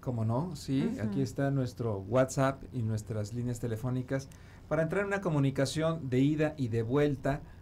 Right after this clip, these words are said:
Speaker 1: como lo es todas las noches, eh, esta posibilidad para poder, eh, aprender juntos de estos temas y sobre todo de entrar en estas reflexiones que nos ayuden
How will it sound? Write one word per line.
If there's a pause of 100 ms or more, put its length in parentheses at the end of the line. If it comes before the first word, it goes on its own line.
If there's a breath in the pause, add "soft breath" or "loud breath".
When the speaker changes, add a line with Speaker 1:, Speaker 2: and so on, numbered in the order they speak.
(160 loud breath)
Speaker 1:
como
lo
es
todas
las
noches, (340 loud breath)
eh,
esta
posibilidad (380 loud breath)
para (120)
poder, (100)
eh,
aprender
juntos
de
estos
temas (300 loud breath)
y
sobre
todo
de
entrar
en
estas
reflexiones
que
nos
ayuden